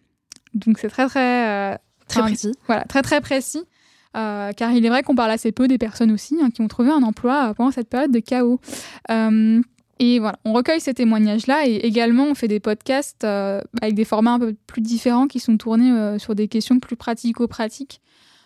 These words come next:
Speaker 1: sur, par exemple, comment, euh, trouver un travail sans expérience. C'est vraiment une question qui est fondamentale parce qu'on a vraiment tendance à penser qu'il faut, euh, ces sacro-saintes, euh, trois ans, euh, d'expérience pour postuler à un C D D de quatre mois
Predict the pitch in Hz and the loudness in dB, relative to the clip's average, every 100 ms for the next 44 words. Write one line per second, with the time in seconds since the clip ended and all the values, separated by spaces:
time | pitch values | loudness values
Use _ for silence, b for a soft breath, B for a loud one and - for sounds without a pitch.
0 | b - 247 254 240 214 240 262 - 233 | b -6 0 0 0 0 0 0 2 2
1 | 240 269 233 202 196 196 - 226 226 220 | 4 2 2 -2 -4 -6 -6 -2 0 0
2 | 208 - 208 202 226 - 233 214 - 226 | -2 -4 -4 -4 -2 0 0 -2 -6 -10
3 | 202 196 - - _ _ _ - 214 214 | -10 -12 -18 -20 _ _ _ -6 0 2
4 | 240 262 240 226 262 262 220 233 220 208 | 4 2 2 -2 -2 -2 0 0 2 0
5 | 202 226 240 - 208 202 208 240 233 220 | -2 -2 -4 -2 -4 0 2 4 2 -2
6 | 220 208 208 196 240 240 208 - 233 214 | -2 -4 -6 -2 -2 -2 -4 -2 -2 -2
7 | 220 - - 247 240 - 240 - 254 - | -6 -10 -2 -2 -2 -4 -4 -2 -4 0
8 | 254 269 - 208 202 - _ _ 262 262 | 0 0 -2 -12 -12 -14 _ _ 0 0
9 | 247 240 254 262 262 - 220 208 202 220 | 0 2 2 2 0 -6 -8 -6 -8 -8
10 | 277 254 - 254 247 247 247 247 247 - | -8 -8 -2 0 4 4 4 2 0 -4
11 | 262 285 294 - 240 - - 240 247 254 | -6 -4 -6 -4 -6 -4 -2 0 2 0
12 | 220 208 196 - 277 254 262 226 254 254 | 0 -4 -8 -4 0 2 2 2 2 2
13 | 262 214 214 - 285 - 285 262 247 240 | 2 0 -2 -2 -2 -2 0 2 2 0
14 | 247 | -2